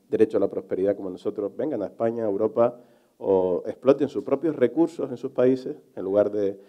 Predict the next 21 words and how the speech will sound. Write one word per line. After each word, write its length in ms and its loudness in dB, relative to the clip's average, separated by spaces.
de 100 -8
que 80 -10
se 120 -8
los 100 -8
queden 400 0
lo, 180 -2
el 200 -2
neocolonialismo 720 -2
francés, 480 -2
el 100 -8
neocolonialismo 800 -8
belga, 360 6
el 100 -6
neocolonialismo 640 -6
español 400 -4
en 80 -8
América 320 -6
Latina. 320 -8
Entonces, 360 -2
nos 180 0
gusta, 480 0